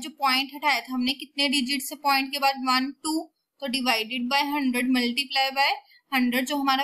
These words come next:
पहले से ही है, multiply by sixteen। तो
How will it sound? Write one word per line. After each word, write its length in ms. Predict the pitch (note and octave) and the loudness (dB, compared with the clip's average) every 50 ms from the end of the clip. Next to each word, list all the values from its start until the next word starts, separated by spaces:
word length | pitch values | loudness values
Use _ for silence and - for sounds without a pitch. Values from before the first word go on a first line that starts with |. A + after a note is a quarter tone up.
| C#4 - | -2 -4
पहले 320 | C4+ A#3+ A#3 A3+ G#3 G#3 | -10 -10 -8 -6 -6 -6
से 140 | - - - | -6 -4 -4
ही 120 | B3 A#3+ B3 | -2 0 0
है, 120 | C4 D4+ F4 - _ _ _ _ _ _ _ | 0 0 -2 -4 _ _ _ _ _ _ _
multiply 680 | B3+ B3+ B3 A#3+ A#3+ A#3+ D4+ D4+ D4+ D4+ C#4+ C4+ C4 B3 A#3+ B3 | -2 0 2 0 0 0 -2 -4 -4 0 0 0 0 0 0 0
by 120 | C4+ D4+ F#4+ A4 - _ _ _ _ | 0 0 0 -2 -6 _ _ _ _
sixteen। 720 | - - - C#4+ _ - - - D#4 C#4+ C4 A#3+ G#3+ G#3 - _ _ _ _ _ _ _ _ _ _ _ _ _ _ _ _ _ _ _ _ _ - | -14 -12 -12 -10 _ -6 -4 -2 -2 -2 -2 -4 -6 -10 -16 _ _ _ _ _ _ _ _ _ _ _ _ _ _ _ _ _ _ _ _ _ -2
तो 160 | C4+ C4 C4 | 0 0 0